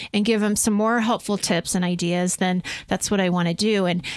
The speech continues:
we are gonna do something a little bit different than what we've done in the past. It is gonna be like a podcast series. And so, um, for the next five weeks, uh, we are gonna be focusing on different pieces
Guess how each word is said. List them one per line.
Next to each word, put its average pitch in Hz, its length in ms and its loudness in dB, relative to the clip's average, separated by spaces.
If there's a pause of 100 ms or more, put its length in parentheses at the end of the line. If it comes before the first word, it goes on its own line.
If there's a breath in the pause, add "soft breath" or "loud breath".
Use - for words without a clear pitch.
(100)
we 262 180 2
are 277 200 2
gonna 349 180 2
do 262 160 0
something 247 400 2
a 214 60 2
little 220 220 2
bit 233 260 0
different 294 400 0
than 240 120 2
what 202 160 0
we've 208 160 0
done 190 220 2
in 190 100 2
the 185 80 2
past. 196 520 0
It 214 180 2
is 240 140 2
gonna 262 180 2
be 226 180 0
like 196 200 0
a 185 60 2
podcast 196 800 -2
series. 226 680 0 (480 loud breath)
And 214 200 2
so, 214 680 2
um, 202 320 2
for 247 120 0
the 233 120 2
next - 640 0 (480 loud breath)
five 269 400 0
weeks, 220 560 0 (420 loud breath)
uh, 214 320 4
we 254 160 4
are 277 160 2
gonna 262 160 2
be 247 140 2
focusing 233 480 2
on 208 100 0
different 202 300 -2
pieces 202 580 -2